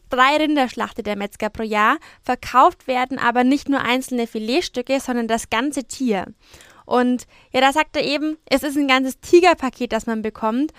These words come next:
Neben Steaks sind da zum Beispiel auch Fleischstücke, Knochen, Hackfleisch und Gulasch drin. So wird quasi das ganze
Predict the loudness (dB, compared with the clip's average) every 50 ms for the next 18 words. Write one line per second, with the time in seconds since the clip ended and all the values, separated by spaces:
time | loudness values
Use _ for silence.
0 | -20 -20 -20 -20 -20 -20 -6 0 2 4 4 4 2 -2 0 0 0 0 -2 -4
1 | -2 -2 -2 -4 -4 -4 -2 -2 -2 -2 -4 -8 -8 -4 -2 -2 -2 -2 -4 -2
2 | 2 2 2 2 0 -2 -4 -4 -4 -2 -2 -2 0 -2 -2 -4 -4 -2 0 0
3 | -2 -2 -2 -2 0 0 0 -2 -4 -6 -8 -12 -8 -4 -4 -4 -4 -4 0 2
4 | 2 2 2 2 -2 -4 0 2 4 6 6 4 4 0 -8 -6 -2 0 0 -2
5 | -2 -4 -12 -20 -20 -20 -8 -2 -2 0 0 -2 -4 -2 0 2 2 2 0 -4
6 | -8 -4 -2 0 0 0 0 -4 -8